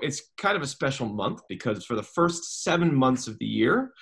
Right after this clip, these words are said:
we've been focusing on the seven best practices of Alpha.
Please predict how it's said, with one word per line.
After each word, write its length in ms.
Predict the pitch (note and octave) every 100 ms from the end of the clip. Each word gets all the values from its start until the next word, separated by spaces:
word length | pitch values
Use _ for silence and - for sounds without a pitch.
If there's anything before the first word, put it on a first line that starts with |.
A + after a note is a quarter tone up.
| - _
we've 120 | B2+ A#2+
been 120 | A#2+
focusing 560 | A#2+ D3+ E3+ B2 C#3
on 280 | - B2+ B2+
the 100 | A#2
seven 480 | A#2 - C#3 C3+ B2+
best 400 | A2 B2 A#2+ -
practices 500 | - B2 - G2 F#2+
of 140 | F2+
Alpha. 420 | F2+ F2 - F2+